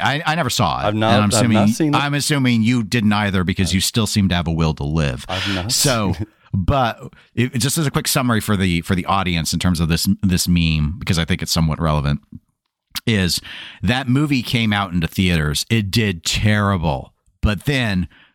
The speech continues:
Speaker 1: the internet started making fun of it and talking about it and be doing this whole "It's Morbin time" and,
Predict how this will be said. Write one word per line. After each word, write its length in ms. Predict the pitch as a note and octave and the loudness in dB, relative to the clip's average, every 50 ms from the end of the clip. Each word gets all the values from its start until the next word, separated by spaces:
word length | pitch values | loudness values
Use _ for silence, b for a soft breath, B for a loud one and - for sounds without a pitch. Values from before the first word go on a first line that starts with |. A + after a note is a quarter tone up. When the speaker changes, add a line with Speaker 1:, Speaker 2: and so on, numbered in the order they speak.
| b - | b 0
Speaker 1:
the 160 | A2 A#2+ - - | 0 0 0 -2
internet 360 | D#3+ E3+ E3+ D3+ C3 B2 A2+ | -2 0 0 2 2 0 0
started 240 | - - A#2 A2 G#2+ | 0 0 0 2 2
making 240 | G#2 G#2 G2 - F2+ | 2 0 0 -2 -2
fun 220 | - - A#2+ A2+ A2+ | -2 0 0 0 0
of 100 | A2+ G#2+ | 0 0
it 220 | A2+ A2+ A2 A#2 | 0 0 0 0
and 140 | G#2+ G#2 G2 | 0 0 0
talking 340 | - G#2 G2 G2 - A2+ A2 | 0 0 -2 0 0 2 2
about 260 | G#2+ G#2+ G#2 G#2 G#2+ | 2 2 2 2 0
it 80 | G#2+ G#2 | 0 2
and 160 | G#2 G#2+ G2 | 2 0 2
be 160 | F2 A#2 A2 | 2 2 2
doing 240 | G#2 A2+ A2+ A2 G#2+ | 4 4 4 4 4
this 120 | G#2+ G#2 - | 2 2 2
whole 240 | A#2 A#2 A#2+ B2 B2 | 2 2 2 2 0
"It's 200 | A#2+ - - C3 | 0 -2 0 2
Morbin 480 | C3 B2+ A#2+ A#2+ A#2 G2 B2 A2+ A2+ | 2 2 2 2 2 0 0 0 0
time" 480 | G#2+ - A#2 G#2+ G#2+ G#2+ G#2+ G#2+ A2 G#2 | 0 0 0 0 2 2 2 2 2 2
and, 180 | G2+ G2+ F#2+ | 2 0 0